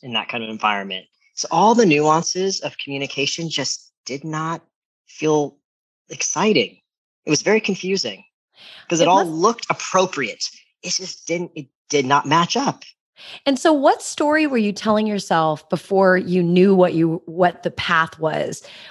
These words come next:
Speaker 2: What story
Speaker 1: Mm.
Speaker 2: were you telling yourself to explain that disconnect? Like, were you saying, "I must be broken," or what, what was the mental narrative around that? I'm so curious.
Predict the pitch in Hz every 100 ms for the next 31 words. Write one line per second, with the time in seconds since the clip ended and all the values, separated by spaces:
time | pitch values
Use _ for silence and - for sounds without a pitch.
0 | - 247 311 - 285 302 294 240 214 -
1 | 226 262 240 220 - 185 - - - 202
2 | 202 254 269 - - 214 - - 202 147
3 | - - - 196 196 208 208 196 208 185
4 | 185 185 160 - - - 190 180 170 -
5 | 151 143 - 233 254 254 269 233 220 185
6 | 202 220 214 233 277 247 254 214 208 -
7 | 208 180 190 226 170 143 147 160 320 214
8 | - - - 165 - 196 - 196 285 -
9 | - -